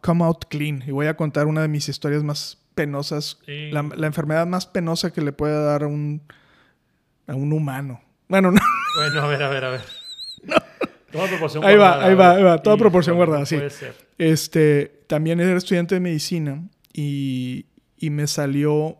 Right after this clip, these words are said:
Speaker 1: un quiste pilonidal.
Speaker 2: Ay, qué dolor.
Speaker 1: Es que, que aquellos que no sepan, es, es,
Speaker 2: Es como
Speaker 1: yo
Speaker 2: una
Speaker 1: creo, creo que es un remanente de cromañón. O sea, yo debería
Speaker 2: Sí,
Speaker 1: haber
Speaker 2: sí,
Speaker 1: tenido
Speaker 2: sí.
Speaker 1: una
Speaker 2: Cola.
Speaker 1: cola.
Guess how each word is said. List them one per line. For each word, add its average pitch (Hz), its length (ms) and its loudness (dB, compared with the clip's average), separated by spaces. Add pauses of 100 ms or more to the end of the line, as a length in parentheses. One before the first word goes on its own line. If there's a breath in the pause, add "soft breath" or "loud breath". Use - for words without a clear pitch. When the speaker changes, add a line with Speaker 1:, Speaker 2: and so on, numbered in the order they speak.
(160)
Speaker 1:
un 151 300 -6
quiste - 520 -6
pilonidal. 135 760 -6 (500)
Speaker 2:
Ay, 117 260 -20 (100)
qué 143 80 -20
dolor. - 240 -20 (180)
Speaker 1:
Es 147 220 -6
que, 147 400 0
que - 100 -4
aquellos 156 320 0
que 170 100 -4
no 156 120 -2
sepan, 151 340 -4
es, - 380 -6
es, - 420 -6 (640)
Speaker 2:
Es - 60 -20
como 151 120 -6
Speaker 1:
yo 226 60 -2
Speaker 2:
una 233 100 -4
Speaker 1:
creo, 254 220 2 (420 soft breath)
creo 294 220 0
que - 80 0
es - 100 0
un 349 180 -2
remanente 185 760 4
de 165 160 0
cromañón. 135 680 -2
O 123 80 -10
sea, 151 140 -2
yo 175 160 4
debería 185 280 6
Speaker 2:
Sí, 190 40 2
Speaker 1:
haber 185 140 4
Speaker 2:
sí, 123 60 -10
Speaker 1:
tenido 185 320 6
Speaker 2:
sí. 175 40 6
Speaker 1:
una 175 140 2
Speaker 2:
Cola. 139 140 -6
Speaker 1:
cola. 175 340 4